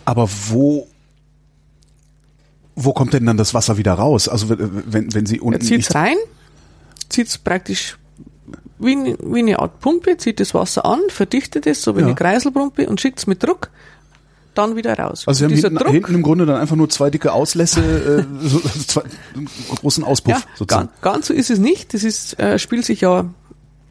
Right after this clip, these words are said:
Speaker 2: äh, etwa vierzig Zentimeter im Schiffskörper ab. Und da
Speaker 1: Ja.
Speaker 2: ist dieser Auslass und der Auslass muss ja auf die Wasserfläche drücken, damit eben Schub kommt.
Speaker 1: Ja.
Speaker 2: Also Sie sehen hinten natürlich auch noch eine Welle, die alle-,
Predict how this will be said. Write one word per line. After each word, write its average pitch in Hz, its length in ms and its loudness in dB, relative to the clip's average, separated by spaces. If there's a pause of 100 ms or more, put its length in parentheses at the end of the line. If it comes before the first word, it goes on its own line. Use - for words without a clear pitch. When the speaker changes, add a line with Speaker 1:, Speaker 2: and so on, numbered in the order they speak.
(260)
Speaker 2:
äh, 190 280 -4
etwa 196 300 0
vierzig - 460 -2
Zentimeter 208 880 0 (1500)
im 233 140 -2
Schiffskörper - 580 -4
ab. - 340 -6
Und 190 100 -8
da 110 60 0
Speaker 1:
Ja. 92 60 0
Speaker 2:
ist 80 80 -2
dieser - 260 -4
Auslass 320 480 0
und 202 180 -4
der - 120 0
Auslass 202 340 -2
muss 240 160 0
ja 262 160 2 (300)
auf - 200 -4
die 190 300 0
Wasserfläche 190 640 -2
drücken, 254 420 -2
damit 214 300 -2
eben 214 380 0
Schub - 280 -2
kommt. - 280 -10 (320)
Speaker 1:
Ja. 92 520 4
Speaker 2:
Also 196 200 0
Sie 190 160 0
sehen 208 240 0
hinten 254 320 0
natürlich 247 440 0
auch 190 140 -2
noch 180 160 0
eine 165 140 0
Welle, 302 340 2 (440)
die 214 80 2
alle-, 196 220 2